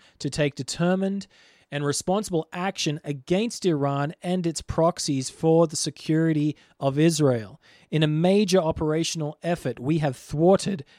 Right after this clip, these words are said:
an attack against Israel by the Iranian Quds Force and Shiite militias. I reiterate, Iran has no immunity anywhere.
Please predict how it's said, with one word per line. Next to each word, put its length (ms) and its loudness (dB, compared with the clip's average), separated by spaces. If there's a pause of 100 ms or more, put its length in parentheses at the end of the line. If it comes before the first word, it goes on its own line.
an 140 -6
attack 480 0
against 600 -4
Israel 480 -4
by 200 -2
the 120 -4
Iranian 600 -2
Quds 360 2
Force 440 0
and 160 -6
Shiite 480 0
militias. 720 -2 (400)
I 100 -4
reiterate, 760 0 (280)
Iran 460 2
has 200 -2
no 280 2
immunity 600 -2
anywhere. 640 -4